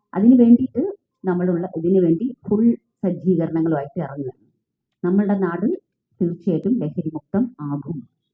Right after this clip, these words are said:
എന്ന് നമുക്ക് ഉറപ്പിച്ച് പറയാൻ സാധിക്കും. ഇതിന്റെ പ്രചരണത്തിന് നമ്മൾ ഇറങ്ങിയാൽ മതി. നിങ്ങളുടെ എല്ലാവരുടെയും സഹകരണം വേണം. പ്രത്യേകിച്ച് നമ്മളുടെ, ആ, ഈ നാടിന്റെ ഏറ്റവും വലിയ, ആ,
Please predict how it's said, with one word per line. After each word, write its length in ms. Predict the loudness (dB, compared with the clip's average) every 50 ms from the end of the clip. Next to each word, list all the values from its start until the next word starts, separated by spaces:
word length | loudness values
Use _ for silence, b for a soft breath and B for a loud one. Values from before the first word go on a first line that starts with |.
| -8 -6
എന്ന് 380 | -4 -2 2 4 4 4 4 2 -4 _ _ _ _ _ _ -4
നമുക്ക് 200 | -4 -2 -2 -2
ഉറപ്പിച്ച് 420 | -2 -4 -4 -4 -6 -6 -6 -6 -6 -6
പറയാൻ 360 | -6 -6 -6 -4 -4 -4 -6 _ _ _ _ _ _ _ _ -4
സാധിക്കും. 500 | -2 -2 -2 -4 -8 -10 -14 -20 -20 -20 _ _ _ _ _ _ _ _ _ _ _ -6 -2
ഇതിന്റെ 220 | 2 2 2 2
പ്രചരണത്തിന് 680 | 2 0 0 0 2 2 2 2 2 2 4 4 2 2
നമ്മൾ 180 | 2 0 -2
ഇറങ്ങിയാൽ 320 | -4 -4 -4 -4 -4 -4 -4 -8
മതി. 160 | -10 -8 -4 -4
നിങ്ങളുടെ 340 | -4 -4 -6 _ -14 -16
എല്ലാവരുടെയും 500 | -16 -12 -12 -12 -12 -14 -16 _ -12 -12
സഹകരണം 340 | -10 -8 -8 -10 -10 -10 -16
വേണം. 200 | -16 -16 -18 -18 -18
പ്രത്യേകിച്ച് 500 | -18 -14 _ -2 0 0 0 -2 -8 -10 -10 -10 -12 _ _ _ _ _ _ _ _ -6
നമ്മളുടെ, 480 | -4 -2 -2 -2 -2 -4 -4 -6 -8 -10 _ _ _ _ _ _ -10 -6
ആ, 340 | -4 -4 -4 -4 -6 -6 -8 -10 _ -2
ഈ 80 | 0 0
നാടിന്റെ 400 | 0 0 -2 -2 -2 -2 -2 -2
ഏറ്റവും 380 | -4 -6 -6 _ 0 2 4 4
വലിയ, 280 | 2 2 0 -4 -6 -6 -12 _ _ _ _ _ _ _ _ -6
ആ, 340 | -4 -4 -4 -4 -4 -6